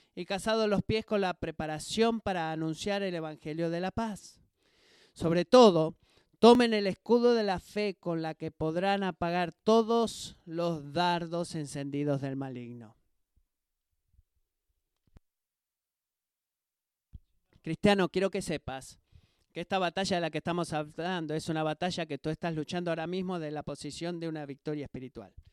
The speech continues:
Y lo es. Lo es. Dios te ha mandado a, no te ha mandado a ti ganar la batalla.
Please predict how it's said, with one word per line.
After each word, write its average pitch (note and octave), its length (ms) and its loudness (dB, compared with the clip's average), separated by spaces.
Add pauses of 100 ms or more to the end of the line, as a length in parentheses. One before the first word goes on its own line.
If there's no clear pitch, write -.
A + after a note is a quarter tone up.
(800)
Y E3 100 -8
lo F3+ 100 0
es. - 300 -10 (920)
Lo E3+ 200 4
es. G#3+ 300 2 (460)
Dios F3+ 560 -2
te G#3+ 100 2
ha F#3+ 60 0
mandado F#3 400 -2
a, E3+ 180 -4
no F#3 280 -2
te G3+ 100 -2
ha G3 80 2
mandado F#3 320 -2
a F3 80 -2
ti A3+ 120 -4
ganar F#3 220 -4
la D#3+ 80 -6
batalla. B2 580 -10